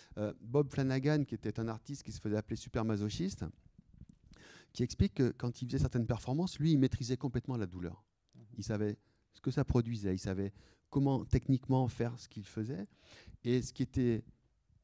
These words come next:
Speaker 1: très douloureux, c'était pas pour lui qui con-, qui contrôlait cette douleur, comme un sportif d'ailleurs. La douleur est une information, mais c'était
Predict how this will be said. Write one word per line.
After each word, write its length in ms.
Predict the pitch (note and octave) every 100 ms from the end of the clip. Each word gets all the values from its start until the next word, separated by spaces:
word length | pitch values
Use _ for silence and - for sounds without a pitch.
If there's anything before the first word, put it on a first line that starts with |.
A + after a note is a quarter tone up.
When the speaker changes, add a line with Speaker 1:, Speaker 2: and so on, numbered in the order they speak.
| _ - _ - -
Speaker 1:
très 200 | F3+ E3+
douloureux, 600 | D3+ B2+ A#2+ D#3+ A3+ B3 _ _ _ _
c'était 200 | - G2+
pas 140 | F#2+
pour 180 | F#2+ G#2
lui 200 | C#3+ A3
qui 160 | - G2+
con-, 160 | - - -
qui 120 | -
contrôlait 380 | - G#2 F2+ G#2
cette 180 | G2+ F2+
douleur, 240 | D3+ G3+
comme 140 | C#3+
un 60 | B2+
sportif 380 | - C#3+ A#3+ A3
d'ailleurs. 300 | G2+ G2 F#2+ _ _ _ -
La 120 | G#2
douleur 240 | G2 C3
est 100 | A2+
une 120 | G#2 G2+
information, 540 | G2 G#2 G#2 - A3 - _ - - - -
mais 80 | -
c'était 260 | A2 E3+